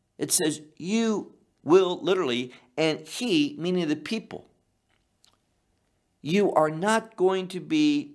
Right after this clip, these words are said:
be cut off from being a slave." So they agreed to be servants, choppers of wood, and bringers of the water, drawing the water out for the congregation.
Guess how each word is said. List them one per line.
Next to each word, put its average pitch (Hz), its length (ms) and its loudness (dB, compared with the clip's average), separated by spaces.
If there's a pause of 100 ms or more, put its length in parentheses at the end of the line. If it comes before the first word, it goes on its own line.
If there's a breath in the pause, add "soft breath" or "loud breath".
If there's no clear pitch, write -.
be 131 320 0
cut 202 260 0
off - 500 -4
from 120 460 -4 (500)
being 139 640 -2
a 113 120 -2
slave." - 680 -6 (640 loud breath)
So - 480 2
they 135 360 4
agreed 170 500 -6
to 156 100 -6
be 143 480 -2
servants, 107 720 -2 (320)
choppers 151 640 0
of 143 160 -12
wood, 151 380 -6 (520 soft breath)
and 117 280 -2
bringers 156 720 -2 (140)
of 139 160 0
the 170 100 0
water, 113 340 0
drawing 120 520 -2
the 147 100 0
water 131 420 0
out 135 300 -2
for 127 100 -10
the 117 100 -6
congregation. 127 840 -6